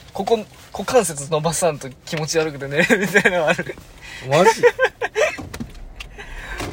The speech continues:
Speaker 1: そういうなんか。
Speaker 2: それ大丈夫？言って。
Speaker 1: 何？
Speaker 2: それ言って大丈夫？
Speaker 1: 大丈夫、どうした？
Speaker 2: 大丈夫か？
Speaker 1: 嘘。
Speaker 2: みんなびっくりすんじゃん。
Speaker 1: そ-、そうやったって。
Speaker 2: い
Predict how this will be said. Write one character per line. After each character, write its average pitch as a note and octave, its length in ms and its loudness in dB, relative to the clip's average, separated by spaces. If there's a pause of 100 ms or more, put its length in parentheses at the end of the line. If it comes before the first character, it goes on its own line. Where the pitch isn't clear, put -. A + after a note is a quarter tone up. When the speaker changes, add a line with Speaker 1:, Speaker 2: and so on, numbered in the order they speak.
Speaker 1:
そ F#3+ 220 2
う - 20 0
い F#3+ 100 -2
う F#3+ 40 -4
な F#3 100 4
ん E3+ 60 -2
か。 - 100 -6
Speaker 2:
そ - 80 -2
れ C3 60 0
大 C#3+ 200 6
丈 G#3 120 8
夫？ A2 140 4
言 A2+ 100 -2
っ - 20 -2
て。 - 300 -4 (300)
Speaker 1:
何？ D3+ 260 -2 (160)
Speaker 2:
そ - 100 2
れ A#2+ 60 2
言 C3+ 80 0
っ C#3 40 0
て D#3+ 120 2
大 D3 180 6
丈 A#3 140 2
夫？ - 120 0 (180)
Speaker 1:
大 F3+ 120 2
丈 D3+ 80 0
夫、 D3 100 2
ど D3 60 0
う - 60 0
し - 100 -2
た？ C3+ 80 2
Speaker 2:
大 C3 100 2
丈 F3 160 4
夫 - 40 2
か？ - 60 0 (340)
Speaker 1:
嘘。 - 180 -2 (720)
Speaker 2:
み B2+ 60 2
ん C#3+ 80 2
な D3 80 2
び C#3 100 0
っ - 40 -2
く - 140 2
り B2+ 60 0
す - 140 0
ん - 100 -2
じ - 100 0
ゃ - 20 2
ん。 - 40 2 (1040)
Speaker 1:
そ-、 - 140 -8
そ D3+ 320 -2
う - 20 2
や E3+ 60 2
っ C#3+ 40 -4
た C#3 180 -2
っ - 40 -4
て。 - 40 0 (200)
Speaker 2:
い - 40 -10